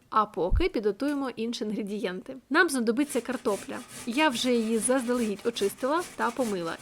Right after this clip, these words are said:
і тепер натираю на терці. Усього потрібно три-чотири середні картоплини. Можна, звичайно, використовувати і інший подрібнювач, наприклад, блендер, але іноді на терці і швидше, і зручніше,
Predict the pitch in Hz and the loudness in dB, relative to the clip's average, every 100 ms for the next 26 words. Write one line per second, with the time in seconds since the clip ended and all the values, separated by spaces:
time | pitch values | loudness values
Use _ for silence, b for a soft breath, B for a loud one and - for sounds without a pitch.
0 | - 254 220 349 294 226 - 254 254 196 | -6 -2 0 0 0 -2 0 0 0 -2
1 | 202 - - - - - 285 - 440 294 | -4 -6 -8 -10 -14 -6 -4 4 4 4
2 | 240 247 302 277 240 220 277 349 359 254 | 2 2 2 0 0 0 2 2 0 -2
3 | 247 262 285 214 208 247 226 214 - - | 0 0 0 2 2 0 -4 -4 -6 -6
4 | 190 170 - - - 233 247 311 285 208 | -6 -6 -10 -14 -2 4 6 6 4 4
5 | 214 214 247 247 208 202 220 220 285 269 | 2 2 0 0 -2 0 0 2 2 4
6 | 240 240 254 262 226 - 226 226 208 190 | 2 0 0 0 0 -2 0 0 0 -2
7 | 190 190 - - 240 220 233 247 262 233 | -4 -4 -8 -4 0 0 0 0 -2 2
8 | 247 208 190 - - - 233 226 - 285 | 2 2 0 -6 -8 -2 2 2 2 0
9 | 233 202 208 220 330 302 - 202 - 262 | 2 0 -2 -2 0 -2 0 0 2 0
10 | 233 269 311 - 381 - 233 247 254 - | 2 0 -2 -2 -4 -2 -2 -2 -4 -4
11 | 202 269 - | -4 -4 -8